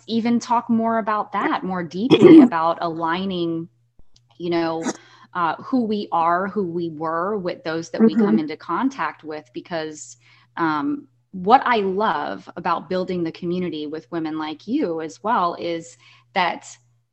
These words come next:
Speaker 1: many of these women are in the trenches that I was in maybe five, six years ago.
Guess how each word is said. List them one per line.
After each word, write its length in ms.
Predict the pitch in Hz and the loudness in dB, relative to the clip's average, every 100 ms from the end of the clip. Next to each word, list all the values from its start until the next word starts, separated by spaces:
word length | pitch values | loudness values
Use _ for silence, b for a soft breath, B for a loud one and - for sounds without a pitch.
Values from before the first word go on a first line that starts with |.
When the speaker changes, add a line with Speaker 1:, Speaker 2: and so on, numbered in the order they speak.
| _ _ 180 156 202 - - | _ _ -18 -18 -20 -20 -6
Speaker 1:
many 440 | 226 220 233 269 | 0 2 4 2
of 100 | 220 | 0
these 240 | 202 190 - | -2 -6 -4
women 320 | 214 240 175 | -2 -2 0
are 220 | 165 - - | 0 -2 0
in 180 | 214 | 0
the 100 | 196 | 0
trenches 680 | 180 - 190 202 - 160 156 | -4 -6 -4 -4 -4 -4 -6
that 140 | - 165 | -8 -4
I 160 | 170 175 | -2 -2
was 220 | 175 170 | -4 -6
in 200 | 160 156 | -6 -4
maybe 300 | 147 147 151 | -6 -8 -8
five, 320 | - 147 147 | -4 -4 -4
six 320 | - 160 - | -14 -16 -8
years 280 | 175 277 294 | -6 -6 -6
ago. 360 | 151 - - | -10 -10 -12